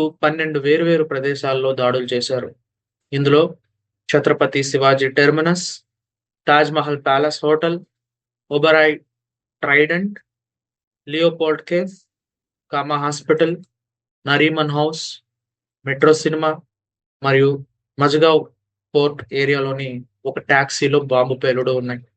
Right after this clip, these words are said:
ఈ దాడులు నాలుగు రోజుల పాటు, అంటే నవంబర్ ఇరవై ఆరు నుండి ఇరవై తొమ్మిది వరకు కొనసాగాయి.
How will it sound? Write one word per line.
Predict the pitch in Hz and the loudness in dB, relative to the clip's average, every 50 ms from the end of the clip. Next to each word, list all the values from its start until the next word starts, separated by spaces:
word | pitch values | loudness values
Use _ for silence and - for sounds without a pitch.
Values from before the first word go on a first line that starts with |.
| _ _ _ _ _ _ _ _ _ _ _ _ _ _ _ _ - | _ _ _ _ _ _ _ _ _ _ _ _ _ _ _ _ 2
ఈ | 170 175 | 4 6
దాడులు | 180 185 185 208 208 208 202 185 175 165 170 170 175 - _ _ - | 6 6 6 8 8 8 8 6 6 2 0 -4 -8 -12 _ _ -4
నాలుగు | 139 143 151 156 156 156 151 | -2 0 0 2 0 0 0
రోజుల | 151 147 147 147 147 | 0 0 0 -2 -6
పాటు, | - 147 135 131 135 127 - - _ | -4 -4 -6 -6 -6 -8 -16 -16 _
అంటే | - 135 131 147 156 156 156 143 | -10 -4 0 2 2 0 0 -4
నవంబర్ | 131 131 135 147 147 151 151 156 - | -6 -4 -4 -4 -4 -2 -2 -2 -2
ఇరవై | 135 135 135 139 143 147 143 143 143 143 _ - 127 | -2 -2 0 0 2 2 0 0 -4 -8 _ -6 0
ఆరు | 131 139 156 170 185 | 2 4 4 6 6
నుండి | 185 170 156 147 135 135 131 131 - _ _ _ _ - - - _ | 4 4 2 0 -2 -4 -6 -6 -12 _ _ _ _ -20 -20 -12 _
ఇరవై | - 139 147 147 151 147 | -2 0 0 2 0 0
తొమ్మిది | 147 - 156 156 156 147 139 | 0 -2 -2 -2 -2 -4 -4
వరకు | 139 135 139 - 139 | -4 -4 -4 -4 -4
కొనసాగాయి. | 135 - 135 131 127 - 135 123 117 131 123 | -4 -4 -4 -6 -4 -4 -4 -4 -4 -6 -8